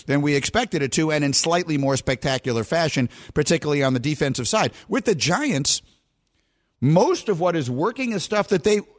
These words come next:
they were ready to give up on. I mean, the Giant fans had basically said, "Oh, we're moving on from Saquon, we're moving on from Jones, we're gonna stink for a season, and then we're gonna get on with our lives." And the opposite is happening.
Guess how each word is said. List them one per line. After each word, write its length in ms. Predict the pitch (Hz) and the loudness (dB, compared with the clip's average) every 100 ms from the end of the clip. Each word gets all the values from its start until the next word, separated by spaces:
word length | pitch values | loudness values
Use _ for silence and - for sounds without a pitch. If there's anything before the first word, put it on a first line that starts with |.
| - - | -18 -2
they 140 | 247 | 0
were 160 | 285 240 | 2 2
ready 300 | 240 330 302 | 2 2 0
to 80 | 247 | 0
give 180 | 226 | 2
up 180 | 294 370 | 2 0
on. 300 | 131 92 92 - _ _ _ _ - | -4 -12 -18 -20 _ _ _ _ -8
I 60 | 165 | -2
mean, 80 | |
the 80 | 190 | 0
Giant 300 | 185 285 233 | 2 0 0
fans 180 | 202 190 | 0 0
had 140 | 180 | 0
basically 400 | 147 254 180 175 | 2 0 0 0
said, 200 | 151 180 | 0 0
"Oh, 140 | 226 156 | 2 2
we're 120 | 123 | 2
moving 340 | 156 247 220 | 2 2 2
on 100 | 208 | 0
from 140 | 185 160 | 0 0
Saquon, 420 | 202 180 180 165 | 0 -2 -2 -2
we're 60 | 135 | 0
moving 340 | 165 226 185 | 0 0 0
on 140 | 175 | 0
from 180 | 165 143 | 2 0
Jones, 300 | 139 165 156 | 2 2 2
we're 100 | 135 | 0
gonna 180 | 120 113 | 0 0
stink 360 | - - 220 - | 0 0 0 2
for 160 | 175 | 2
a 40 | 156 | 2
season, 460 | 160 160 139 143 - - | 0 -2 -2 -4 -6 -4
and 100 | 139 | -2
then 140 | 156 | 0
we're 120 | 151 | 0
gonna 160 | 143 139 | -2 0
get 120 | 135 | 0
on 160 | 131 131 | 0 0
with 100 | 127 | 0
our 120 | 127 | 0
lives." 360 | 165 208 90 - _ - - | 0 -2 -6 -14 _ -14 -4
And 160 | 175 | 0
the 140 | 196 208 | 2 2
opposite 500 | 330 330 208 185 160 | 2 2 0 0 0
is 120 | 151 | -4
happening. 560 | 214 311 311 110 78 | -4 -6 -8 -12 -14